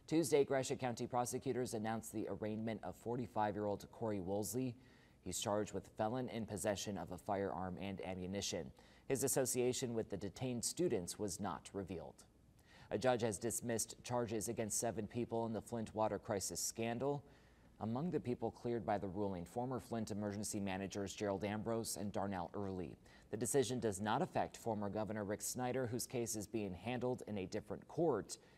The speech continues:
Prosecutors say they will review Tuesday's ruling and stand by their commitment to exhaust all available legal options in this case.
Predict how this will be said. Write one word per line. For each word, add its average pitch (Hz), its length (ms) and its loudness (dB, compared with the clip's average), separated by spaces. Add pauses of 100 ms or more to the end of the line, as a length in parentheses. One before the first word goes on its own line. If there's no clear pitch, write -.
(220)
Prosecutors 101 540 2
say 92 180 0
they 92 200 -2
will 104 180 0
review 107 300 0
Tuesday's 101 540 0
ruling 101 440 0
and 87 100 -4
stand 101 320 -2
by 95 160 0
their 90 120 -2
commitment 127 600 -2
to 123 120 2
exhaust 98 600 0
all 117 320 -2
available 113 560 0
legal 113 400 2
options 95 640 -4 (300)
in 98 160 -4
this 95 200 -2
case. - 460 -6